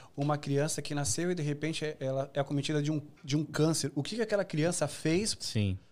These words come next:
Speaker 1: pra poder ser acometida? Qual que foi o problema dela? Então, assim, às vezes nós não entendemos, nós como seres humanos, nós não entendemos o porquê do sofrimento.
Speaker 2: Legal.
Speaker 1: É.
Speaker 2: Eu, eu acredito que a gente poderia, é,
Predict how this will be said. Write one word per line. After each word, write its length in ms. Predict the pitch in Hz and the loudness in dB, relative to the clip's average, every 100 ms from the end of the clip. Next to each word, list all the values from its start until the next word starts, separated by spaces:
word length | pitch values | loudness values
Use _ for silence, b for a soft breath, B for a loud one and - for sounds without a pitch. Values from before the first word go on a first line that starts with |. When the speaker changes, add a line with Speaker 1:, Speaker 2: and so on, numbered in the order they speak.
| b _ | b _
Speaker 1:
pra 140 | 160 165 | 2 2
poder 600 | 170 147 135 147 185 185 | 2 0 2 2 2 0
ser 180 | - | 0
acometida? 720 | 160 170 160 147 - 165 180 | 0 2 0 0 2 2 2
Qual 200 | 160 170 | 2 2
que 100 | 180 | 0
foi 180 | - 165 | -4 -2
o 60 | 160 | -2
problema 640 | - - 151 135 156 170 | -4 -2 2 4 4 2
dela? 520 | 147 131 139 160 170 - B B B | 0 2 4 4 2 -2 B B B
Então, 120 | 214 | -2
assim, 260 | 208 185 - - | 0 -2 -6 -2
às 220 | - 143 | 0 2
vezes 180 | 180 175 | 0 0
nós 300 | 165 156 135 | 0 0 0
não 180 | 151 175 | -2 -2
entendemos, 480 | 170 156 135 135 | -4 -2 -2 -2
nós 160 | 135 139 | -4 -4
como 160 | 143 135 | -4 -4
seres 300 | - 147 147 | -2 -2 0
humanos, 480 | 147 135 147 170 B B B - | 0 0 0 -4 B B B 0
nós 220 | 147 143 | 2 4
não 100 | 160 | 2
entendemos 520 | 175 202 175 170 175 | 2 0 0 0 0
o 40 | 175 | -4
porquê 240 | 180 190 | -4 -4
do 80 | 170 | -4
sofrimento. 640 | 175 208 214 208 208 113 113 - _ - _ - | -6 -4 -2 -4 -6 -10 -12 -20 _ -20 _ -4
Speaker 2:
Legal. 360 | 131 139 117 143 | 2 4 6 8
Speaker 1:
É. 80 | |
Speaker 2:
Eu, 200 | 147 165 147 | 8 8 8
eu 120 | 156 | 8
acredito 400 | 170 160 139 151 | 8 6 6 4
que 80 | 160 | 4
a 40 | |
gente 200 | 147 151 | 4 4
poderia, 520 | - 139 123 127 117 B B B - | 2 2 4 4 4 B B B -6
é, 260 | - - | -6 -4